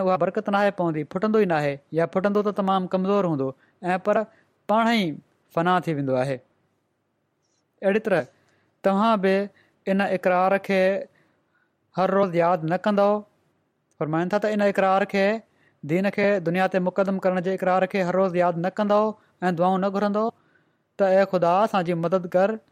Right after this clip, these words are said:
ته الله تعاليٰ جو فضل وارد نه ٿيندو." فرمائن ٿا ته بنا الله تعاليٰ جي امداد جي تبديلي ناممڪن آهي. هيءُ ٿي نٿو سگهي ته انسان ۾ تبديلي اچي وڃي، الله تعاليٰ جي مدد کان بنا. ان لاءِ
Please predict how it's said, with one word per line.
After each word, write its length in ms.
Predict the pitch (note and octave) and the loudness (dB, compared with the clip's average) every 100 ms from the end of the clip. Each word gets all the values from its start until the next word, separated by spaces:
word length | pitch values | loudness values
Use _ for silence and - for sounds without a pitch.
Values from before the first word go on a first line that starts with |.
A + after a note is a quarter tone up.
| _ _ _ _ _ _ _ - | _ _ _ _ _ _ _ 2
ته 260 | G#3 G#3 | 4 4
الله 200 | G3+ G#3 | 2 0
تعاليٰ 400 | G#3+ F#3+ F#3 F#3+ | 2 2 2 2
جو 140 | F3+ F3 | 2 0
فضل 420 | - E3+ F#3 F#3+ | 0 0 0 0
وارد 360 | D3 D3+ F#3 | 0 0 -2
نه 120 | E3+ G3 | -4 -4
ٿيندو." 300 | - F#3 G#2+ _ _ _ _ _ _ _ _ _ | 0 -2 -2 _ _ _ _ _ _ _ _ _
فرمائن 360 | D3 D3 D3 D#3 | -6 -2 -2 -2
ٿا 180 | E3+ E3 E3+ - _ _ _ _ | 0 2 0 -6 _ _ _ _
ته 80 | F3+ | -4
بنا 380 | C#3+ F3 F#3+ G#3 G#3 E3+ E3+ _ _ | 0 0 2 2 2 0 -4 _ _
الله 160 | F3+ F#3+ | -2 0
تعاليٰ 340 | G3 F#3 F#3 | 2 2 2
جي 200 | E3 F#3 | 2 0
امداد 460 | F3+ D#3+ E3 F3 F3+ | -2 0 2 2 2
جي 200 | E3+ F3+ F3 F3+ - _ _ _ _ | 2 4 4 2 -4 _ _ _ _
تبديلي 500 | F3+ E3 F3+ F3+ F#3 | -4 0 0 2 2
ناممڪن 580 | E3 D#3+ E3+ F3 D#3 C#3+ | 2 0 0 -2 -2 -4
آهي. 160 | B2 A#2+ _ E3+ | -4 -8 _ -12
هيءُ 80 | |
ٿي 240 | E3+ G#3+ A3+ | -6 -2 0
نٿو 200 | F#3+ E3 | 0 -2
سگهي 300 | D#3 E3 E3+ - - | 0 0 -2 -4 -6
ته 160 | E3 | -4
انسان ۾ 360 | E3 F3+ E3 E3 E3 | -2 -2 -2 -2 -2
تبديلي 360 | D3+ E3 E3 | -2 -2 -2
اچي 120 | D#3 D#3+ | 0 0
وڃي، 240 | D#3+ E3 D#3 _ _ - | 0 -2 -4 _ _ -4
الله 180 | F3 | -2
تعاليٰ 240 | E3+ E3 D#3 | 0 0 0
جي 100 | D#3 | 0
مدد 240 | D3+ D3+ | -2 -2
کان 180 | D3 C#3+ | -2 -4
بنا. 200 | B2+ A#2 - _ _ _ _ _ - | -4 -8 -12 _ _ _ _ _ -4
ان 180 | F#3 F#3+ | -2 2
لاءِ 360 | F#3 F#3 G3 | 2 2 0